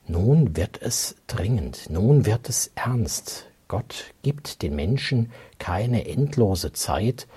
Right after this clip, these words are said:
dass sie heute sündigen, sich morgen bekehren und übermorgen wieder sündigen, sondern das Gericht Gottes steht vor der Tür. Gott will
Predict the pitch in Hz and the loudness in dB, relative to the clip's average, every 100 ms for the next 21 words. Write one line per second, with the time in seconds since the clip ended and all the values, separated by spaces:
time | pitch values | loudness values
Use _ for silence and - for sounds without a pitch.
0 | - - - 104 - 110 107 107 101 - | -20 -4 -2 0 0 2 2 2 0 0
1 | 104 113 95 90 117 135 120 117 113 101 | 0 0 -2 2 4 6 4 4 4 2
2 | - - 85 92 98 90 87 - 85 98 | -2 -2 0 0 0 -4 -4 -4 -2 0
3 | 117 104 85 131 147 123 85 82 104 98 | 0 0 0 4 6 8 6 4 4 2
4 | 90 87 - 80 90 107 120 139 147 - | 2 0 0 -2 0 2 2 2 -2 -14
5 | - - - - 73 104 117 127 143 143 | -20 -16 -8 -4 -2 0 2 0 -2 -8
6 | - - 73 - - 80 - - - - | -20 -8 -6 -6 -6 -6 -4 -6 -8 -8
7 | - 80 - 110 - - - - 85 - | -4 -4 -4 -4 -6 -6 -6 -2 -2 -4
8 | - - - - 101 101 - 87 58 - | -12 -12 -4 -4 -2 -6 -6 -6 -6 -10
9 | - _ _ _ - _ - 113 - - | -18 _ _ _ -20 _ -4 -4 -6 -4
10 | 104 120 | 0 0